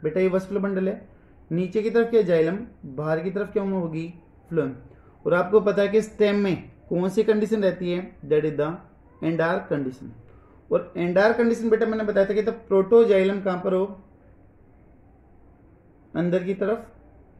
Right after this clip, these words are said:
और जो मेटाजाइलम हो वो कहाँ पर हो? बाहर की तरफ हो। प्रोटोजाइलम अंदर और मेटाजाइलम बाहर की तरफ, तो उसको आप क्या बोलते बेटा? एंडार condition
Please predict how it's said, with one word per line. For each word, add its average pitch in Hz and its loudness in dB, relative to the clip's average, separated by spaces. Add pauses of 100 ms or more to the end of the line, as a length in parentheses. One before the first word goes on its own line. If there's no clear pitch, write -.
(180)
और 151 2
जो 160 -6 (240)
मेटाजाइलम 175 0
हो 147 -4 (300)
वो 156 -4
कहाँ 165 -4
पर 151 -2
हो? 147 0 (600)
बाहर 143 -4
की 180 -8
तरफ 151 -8
हो। - -18 (1500)
प्रोटोजाइलम 180 0 (540)
अंदर 156 0 (500)
और 143 -2
मेटाजाइलम 165 -2 (500)
बाहर 139 -10
की - -16
तरफ, - -18 (640)
तो - -10 (160)
उसको 175 0
आप 214 4
क्या 220 2
बोलते 202 2
बेटा? 180 -2 (560)
एंडार 165 0
condition 147 -6